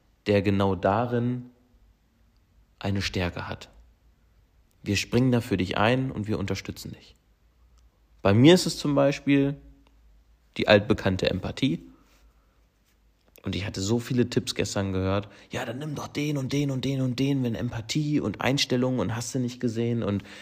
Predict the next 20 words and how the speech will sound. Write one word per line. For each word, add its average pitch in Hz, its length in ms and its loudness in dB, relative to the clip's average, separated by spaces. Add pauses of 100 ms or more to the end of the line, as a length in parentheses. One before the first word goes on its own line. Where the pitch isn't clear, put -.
(180)
dann - 160 -4
kann 120 160 -2
man 117 140 2
viel 143 240 2
besser 131 280 2
mit 120 140 -2
den 107 140 0
Leuten 107 260 -2
reden.“ 139 380 2 (480)
Und 117 400 0 (340)
da - 120 -6
haben 139 260 2
mir 135 180 6
so 127 320 6
viele 196 300 4
Lösungsansätze 139 1120 4
und, 120 260 -2
und 113 240 0
Hilfsbereitschaft 160 880 2
erwiesen 110 560 -4